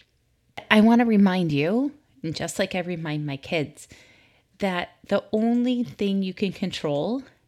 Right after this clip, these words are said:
is yourself. I can control my words. I control my attitudes and my opinions. I can control my thoughts,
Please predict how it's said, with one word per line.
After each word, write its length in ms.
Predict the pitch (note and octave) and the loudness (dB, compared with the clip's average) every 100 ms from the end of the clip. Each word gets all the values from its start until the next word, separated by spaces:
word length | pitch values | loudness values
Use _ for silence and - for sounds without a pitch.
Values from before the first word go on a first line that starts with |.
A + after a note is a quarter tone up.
| _ _ _ _ _ _ _ _ | _ _ _ _ _ _ _ _
is 720 | F3+ E3+ E3 D#3+ D#3 D#3 - - | -6 -4 -4 -4 -4 -6 -12 -16
yourself. 680 | - D#3+ - - - - - _ _ _ _ - | -6 -6 -4 -6 -6 -14 -20 _ _ _ _ -10
I 140 | G#3 G3+ | -4 -2
can 220 | G#3 F#3 | -2 -2
control 340 | G3 F#3 F#3 | -2 -2 -2
my 160 | E3 D3+ | -2 -4
words. 720 | D#3+ F#3 A#3 A#3 _ - - - _ _ _ | 0 0 0 -2 _ -18 -18 -20 _ _ _
I 100 | E3 | -12
control 640 | F#3 D#3 - D#3+ D3+ - - | -10 -10 -6 -6 -6 -8 -8
my 140 | D3+ - | -8 -6
attitudes 720 | - G3 G3+ F#3+ - G3 F#3 - | -4 -4 -2 -6 -4 -4 -4 -6
and 100 | D3+ | -6
my 140 | D3 | -6
opinions. 840 | - - - F#3 F#3 F#3 F3+ - - _ _ _ - _ | -8 -10 -8 -6 -6 -8 -10 -14 -20 _ _ _ -20 _
I 100 | F#3+ | -6
can 220 | - - | -4 -6
control 360 | D3+ D#3 - D#3 | -10 -8 -8 -6
my 200 | C#3+ C#3+ | -6 -8
thoughts, 800 | - G#3+ A3 - _ - - | -6 -6 -4 -8 _ -20 -20